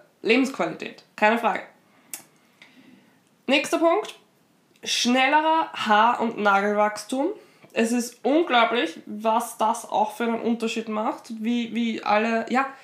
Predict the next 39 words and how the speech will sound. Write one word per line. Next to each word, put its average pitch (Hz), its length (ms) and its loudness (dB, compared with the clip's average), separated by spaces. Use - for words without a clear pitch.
auch - 120 0
da 254 180 4
wieder, 214 160 2
innere 302 400 6
Fülle 330 640 2
verkörpert 262 720 2
äußere 240 380 4
Fülle. 165 440 -4
Und 220 200 -4
nicht 294 240 0
nur 269 100 0
in 262 300 0
Form 233 320 2
von, 254 200 0
du 240 140 -4
bekommst 226 600 -4
Wünsche, 220 760 0
Magie, 220 420 0
Situationen 214 640 -2
in 220 60 -2
dein 214 140 0
Leben 202 240 2
hinein, 208 400 2
sondern 240 260 0
auch 214 180 4
dein 226 240 0
Körper 226 460 2
reagiert 185 420 -4
natürlich 165 400 -6
auf 143 120 -8
diese 175 220 -4
Fülle, 170 360 -2
die 160 140 -10
du 175 100 -2
innerlich 170 480 -4
kultivierst. 180 720 -6
Und 208 200 -4
dementsprechend, 254 720 0
ja, 277 240 0